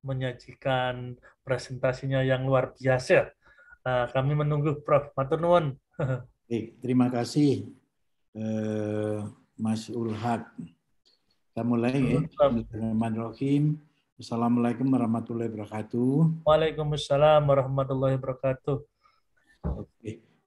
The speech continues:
Speaker 2: Eh, yang pertama, Honorable, eh, Rektor Universitas Negeri Surabaya, Profesor Nur Hasan. Eh,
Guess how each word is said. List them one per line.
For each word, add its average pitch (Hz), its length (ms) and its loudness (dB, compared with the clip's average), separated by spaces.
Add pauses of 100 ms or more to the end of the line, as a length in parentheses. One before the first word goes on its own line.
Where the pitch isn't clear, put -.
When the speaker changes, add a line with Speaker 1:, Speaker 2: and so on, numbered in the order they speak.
Speaker 2:
Eh, 110 160 -4
yang 107 160 -2
pertama, 120 640 2
Honorable, 113 720 -2
eh, 110 240 -6
Rektor 113 400 -4
Universitas 113 640 -6
Negeri 113 320 -6
Surabaya, 110 640 -6
Profesor 110 560 -10
Nur 104 240 -10
Hasan. 123 560 -4 (560)
Eh, 101 160 -8